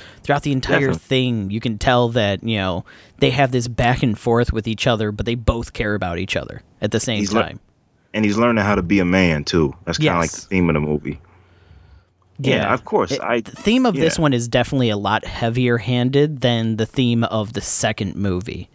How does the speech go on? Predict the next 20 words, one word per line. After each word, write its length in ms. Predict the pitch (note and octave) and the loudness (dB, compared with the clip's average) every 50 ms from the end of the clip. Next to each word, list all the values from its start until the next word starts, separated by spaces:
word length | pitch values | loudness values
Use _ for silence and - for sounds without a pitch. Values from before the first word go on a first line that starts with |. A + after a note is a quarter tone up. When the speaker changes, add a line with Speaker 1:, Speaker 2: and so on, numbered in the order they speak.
| _ - - - - - _ _ | _ -20 -20 -20 -20 -20 _ _
Speaker 1:
when 160 | - A#2 G#2+ | 0 2 2
it 80 | G#2 - | 2 2
comes 320 | - B2+ G#2 G#2 G#2+ - | 2 2 2 4 2 2
to, 100 | - B2 | 2 2
like, 180 | G#2+ G2 G2+ - | 2 2 0 0
Hellboy, 580 | - C3+ A#2+ A2+ A2+ A2+ A#2 A2 G#2 G2+ G#2 | 2 2 2 2 2 2 2 2 2 2 0
his 160 | - A#2+ G#2+ - | -2 -4 -8 -8
character 480 | - - G#2+ G#2+ A2+ - - A2 G#2+ | -6 -4 -2 -2 -2 0 0 0 2
arc, 360 | G#2+ G#2 G#2+ G#2+ G#2 G2+ - | 4 4 4 2 0 0 -2
and 140 | A2+ G#2 F#2 | -4 -4 -4
the 40 | G2+ | -4
character 380 | - - C3+ A#2+ A#2 - A#2+ G#2+ | -2 -2 -2 0 0 -2 -2 0
arcs 300 | A2 G#2+ G#2 G2+ - - | 0 0 -2 -2 -4 -4
of 80 | G2+ | -2
everybody 400 | G2+ G2 G#2 G#2 G2+ G#2 F#2+ F#2 | -2 0 0 0 0 0 -2 0
around 400 | E2+ F2 E2+ D#2+ E2+ D#2 F#2 - | 0 -2 0 -2 -2 -2 -4 -6
him. 220 | - D#2 - - - - _ _ _ _ _ _ _ _ _ _ _ _ _ _ _ _ _ _ _ _ _ _ _ _ _ _ _ _ _ _ _ _ _ _ _ _ _ _ _ - - | -6 -6 -8 -8 -12 -14 _ _ _ _ _ _ _ _ _ _ _ _ _ _ _ _ _ _ _ _ _ _ _ _ _ _ _ _ _ _ _ _ _ _ _ _ _ _ _ -10 -8
Speaker 2:
Oh, 480 | D#2 D#2 D#2 D#2 D#2 D#2 D#2 D#2 D#2 | -6 -4 -4 -4 -2 -2 -2 -2 -2
man, 460 | D#2 D#2 D#2+ D#2+ D#2 D#2 D2+ D#2 D2 D2 | 0 0 0 2 2 2 0 -2 -2 -2
I, 240 | D#2 D#2 D2+ D#2 D2+ | -2 -2 0 -2 -2